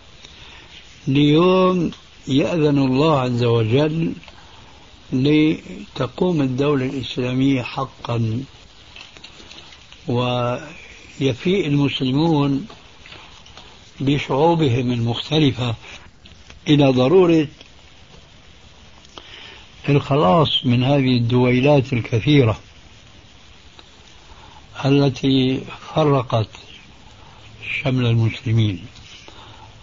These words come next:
وضعفت شوكتهم. اليوم سبحان الله خطرت في بالي خاطرة بالنسبة للحزبية العمياء المتسلطة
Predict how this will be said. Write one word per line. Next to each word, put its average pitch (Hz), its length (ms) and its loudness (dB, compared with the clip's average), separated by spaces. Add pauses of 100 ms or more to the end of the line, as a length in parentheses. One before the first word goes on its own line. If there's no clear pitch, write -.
وضعفت 117 760 -2 (100)
شوكتهم. 117 600 -4 (1120)
اليوم 156 360 0
سبحان 147 380 -2
الله 151 460 2
خطرت 143 520 -2
في 127 160 -4
بالي 131 300 0
خاطرة 120 600 -2 (1600)
بالنسبة 131 520 0 (920)
للحزبية 127 640 2
العمياء 123 800 2 (1080)
المتسلطة 120 1500 0